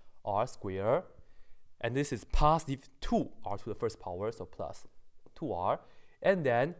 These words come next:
minus four, okay? So this is how you do it, and this is just a lot of algebra, right? All right, now, so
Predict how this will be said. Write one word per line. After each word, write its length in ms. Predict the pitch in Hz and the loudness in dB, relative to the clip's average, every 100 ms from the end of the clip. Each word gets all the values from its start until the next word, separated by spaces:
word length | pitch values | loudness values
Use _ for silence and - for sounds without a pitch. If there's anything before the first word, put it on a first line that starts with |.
| - - | -14 -8
minus 600 | 117 123 131 123 113 - - - - - | 0 2 2 -2 -4 -10 -16 -18 -18 -4
four, 220 | 156 - - - - - | -2 -2 -6 -10 -8 -4
okay? 300 | 107 170 262 - - - - - - - - | 4 4 4 -10 -16 -18 -18 -18 -18 -10 2
So 80 | 160 | 6
this 160 | 202 | 6
is 140 | 202 - | 4 2
how 140 | 139 | 2
you 80 | 127 | 2
do 120 | 113 | 0
it, 140 | 95 - | -4 -4
and 120 | 117 | 0
this 160 | 135 123 | 0 0
is 120 | 110 | -4
just 140 | 117 | -4
a 80 | 101 | -4
lot 140 | 101 | -4
of 80 | 101 | -2
algebra, 320 | 101 - - - | -4 -4 -8 -4
right? 160 | 107 - - - - - - - - - - | -2 -2 -6 -16 -18 -18 -20 -20 -20 -14 6
All 60 | 165 | 8
right, 100 | 170 | 10
now, 220 | 233 - - - - - | 8 6 -8 -16 -18 6
so 400 | 175 156 - | 10 10 8